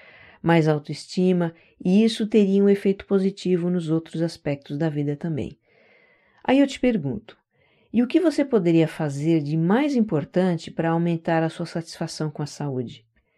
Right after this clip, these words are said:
Vamos imaginar então que você responda: emagrecer dez quilos. Maravilha! Emagrecer vai ser uma das suas principais metas do ano. E eu te pergunto ainda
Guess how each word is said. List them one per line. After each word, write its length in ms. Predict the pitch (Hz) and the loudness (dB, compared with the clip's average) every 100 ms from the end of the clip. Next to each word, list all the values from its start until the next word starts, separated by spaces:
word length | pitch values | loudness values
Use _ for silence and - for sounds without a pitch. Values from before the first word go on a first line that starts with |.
| - | 0
Vamos 320 | 165 196 190 | 4 4 4
imaginar 440 | 190 190 180 180 | 4 4 2 2
então 280 | 180 175 196 | 0 2 0
que 120 | 196 | 2
você 260 | 202 196 208 | -2 0 0
responda: 640 | 190 208 - 147 135 127 _ _ | -2 -4 -6 -4 -4 -6 _ _
emagrecer 580 | 185 196 185 185 175 170 | 2 2 2 0 -2 -8
dez 300 | 143 147 - | -6 -8 -8
quilos. 520 | - 131 135 - - _ _ _ _ _ _ | -12 -12 -12 -16 -20 _ _ _ _ _ _
Maravilha! 720 | 202 202 262 277 214 185 - - _ _ _ | 2 4 4 4 4 4 0 -8 _ _ _
Emagrecer 880 | 160 165 160 147 147 - 165 208 220 _ _ | 2 4 4 2 -2 0 2 2 -2 _ _
vai 200 | 170 202 | 0 0
ser 300 | 214 - 151 | 0 0 0
uma 140 | 160 175 | 0 0
das 140 | 185 | -2
suas 240 | - 180 - | -4 -10 -8
principais 680 | - 156 - 214 165 160 | -6 -6 -4 -6 -4 -4
metas 360 | 151 147 165 156 | -4 -4 -4 -2
do 120 | 202 | 2
ano. 280 | 214 175 143 _ _ _ _ _ _ _ - | 4 2 -4 _ _ _ _ _ _ _ -2
E 80 | - | 4
eu 80 | 262 | 4
te 120 | 262 | 4
pergunto 420 | 277 247 240 233 | 2 4 2 2
ainda 320 | 202 139 117 | 2 0 -4